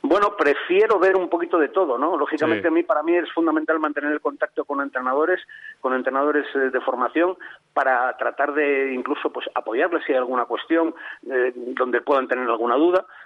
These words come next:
Speaker 1: Y, porque, claro, para mí, lo que mencionas, sí, he estado en Estudiantes, y sí, he estado en Juventud, y sí, he estado
Speaker 2: Sí.
Speaker 1: en la selección nacional,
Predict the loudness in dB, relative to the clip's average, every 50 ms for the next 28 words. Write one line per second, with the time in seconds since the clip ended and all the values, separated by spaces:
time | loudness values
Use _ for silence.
0 | -20 _ _ -2 2 4 4 6 4 4 2 0 0 -2 -2 0 0 0 0 2
1 | 2 0 0 0 0 0 0 0 -2 -4 -6 -10 -10 -10 -12 -12 -8 -6 -4 -4
2 | -2 -4 -4 -2 0 0 0 0 -2 -2 -2 -2 -2 0 0 0 0 0 0 -2
3 | -4 -6 -8 -4 -2 -2 -2 -2 -4 -4 -4 -4 -6 -6 -4 -4 0 0 -2 -2
4 | 0 -2 -2 -2 -2 -4 -6 -6 -6 -4 0 0 0 0 0 0 -2 -2 0 0
5 | 2 2 0 0 -2 -4 -4 -6 -6 -10 -18 -18 -12 -4 0 0 0